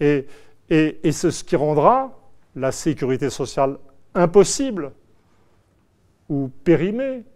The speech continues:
parce que pour être dans un même système de sécurité sociale, il faut avoir le sentiment d'appartenir à une collectivité solidaire.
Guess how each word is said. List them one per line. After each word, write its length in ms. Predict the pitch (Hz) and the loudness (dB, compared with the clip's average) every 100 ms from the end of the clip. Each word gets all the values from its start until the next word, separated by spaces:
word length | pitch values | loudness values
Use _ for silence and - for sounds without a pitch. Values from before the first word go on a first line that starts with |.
| _ - _ | _ -20 _
parce 180 | 131 - | -8 -4
que 220 | 165 170 170 - - | 0 0 -2 -12 -4
pour 240 | 165 151 | 0 2
être 240 | 165 - 139 | 2 0 -6
dans 220 | 127 135 | -6 -4
un 40 | |
même 160 | 131 147 | -6 -8
système 380 | - 127 156 135 | -12 -8 -8 -6
de 100 | 117 | -10
sécurité 400 | - 117 117 117 | -10 -10 -8 -8
sociale, 640 | - 113 - 156 151 127 - - - _ - | -10 -12 -2 0 0 -4 -14 -20 -20 _ -12
il 120 | 123 | -12
faut 280 | - - 170 | -8 2 4
avoir 440 | 131 165 165 151 | 4 4 4 4
le 160 | 120 123 | 0 -4
sentiment 560 | - 139 - 135 151 127 104 | -4 -8 -8 -8 -6 -6 -2
d'appartenir 760 | 151 - 139 - 143 143 147 | -2 0 -4 -4 -6 -4 -4
à 60 | 123 | -4
une 120 | 120 113 _ _ | -8 -14 _ _
collectivité 1080 | - 143 131 - 123 139 - 170 160 156 147 - - | -4 -2 -4 -8 -10 -10 -4 0 0 0 -6 -18 -16
solidaire. 800 | - - 147 196 233 247 214 | -8 -2 0 4 6 6 4